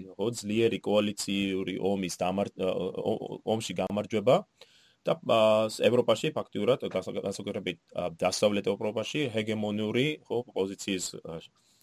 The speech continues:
ა, გამყარება. ამ, ა, სწორედ ამ მომენტიდან, ამ მომენტისთვის, უფრო სწორედ, ა, საფრანგეთს, ამ, მთის კონტროლის ქვეშ არის მთელი ტერიტორია დაწყებული ჰოლანდიიდან, ბელგია,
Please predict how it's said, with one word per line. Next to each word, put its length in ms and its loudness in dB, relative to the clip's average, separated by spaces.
ა, 180 -2
გამყარება. 720 4
ამ, 380 4
ა, 200 0
სწორედ 340 8
ამ 100 6
მომენტიდან, 760 4
ამ 180 4
მომენტისთვის, 720 -2
უფრო 180 -8
სწორედ, 380 2
ა, 160 8
საფრანგეთს, 600 0
ამ, 240 -4
მთის 380 -4
კონტროლის 400 2
ქვეშ 220 0
არის 280 6
მთელი 300 2
ტერიტორია 600 2
დაწყებული 520 0
ჰოლანდიიდან, 1040 2
ბელგია, 720 4